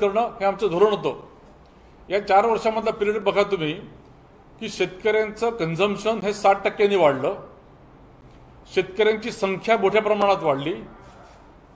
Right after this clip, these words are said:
सहा लाख वीज connections आम्ही वीज जोडण्या दिल्या. एक वीज जोडणी द्यायला जवळजवळ दीड ते पावणे दोन लाखाचा खर्च येत असतो. दहा बारा हजार कोटी आम्ही त्याच्यामध्ये invest केले, कारण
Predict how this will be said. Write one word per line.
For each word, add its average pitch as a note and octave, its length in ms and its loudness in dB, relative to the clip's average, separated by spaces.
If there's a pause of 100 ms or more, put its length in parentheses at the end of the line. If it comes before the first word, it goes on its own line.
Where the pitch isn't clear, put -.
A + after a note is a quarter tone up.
(340)
सहा G3 260 4
लाख A#3 220 4 (180)
वीज F#3+ 280 -6
connections G#3 500 -2
आम्ही G3 240 -2
वीज F#3+ 160 -4
जोडण्या F#3+ 320 0
दिल्या. E3 280 2 (920)
एक G3 220 2
वीज G#3+ 220 -4
जोडणी G3+ 280 4
द्यायला G3 340 2
जवळजवळ F#3+ 380 2
दीड F#3 340 0
ते G#3+ 60 -2
पावणे F3+ 300 -2
दोन G3 200 0
लाखाचा F#3 440 0
खर्च F3+ 200 -6
येत F3+ 120 0
असतो. D3 500 -8 (840)
दहा D#3+ 200 4
बारा G#3 260 4
हजार F3 340 0
कोटी G3 260 0
आम्ही G3+ 180 2
त्याच्यामध्ये G3+ 340 0
invest F#3 360 -2
केले, D#3 200 0 (1200)
कारण G3 160 0